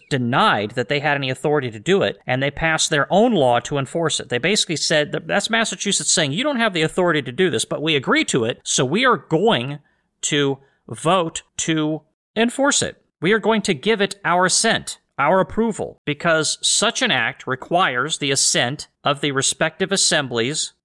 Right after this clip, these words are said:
of the colonies. Parliament cannot do this." And that's Massachusetts saying, "You cannot do this." Interesting. So that's the point he's trying to make.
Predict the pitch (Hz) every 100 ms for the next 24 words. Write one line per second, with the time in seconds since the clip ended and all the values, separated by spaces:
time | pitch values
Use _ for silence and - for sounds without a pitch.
0 | - 147 143 - 180 185 127 80 - -
1 | - _ - 147 151 165 165 - 165 160
2 | 147 165 160 107 - - - _ 131 131
3 | - 156 151 147 - 147 151 - - 185
4 | 185 147 120 - 139 113 - 104 90 -
5 | - - _ 143 160 - 107 - 69 _
6 | - - 190 - - 190 156 - 123 98
7 | 85 60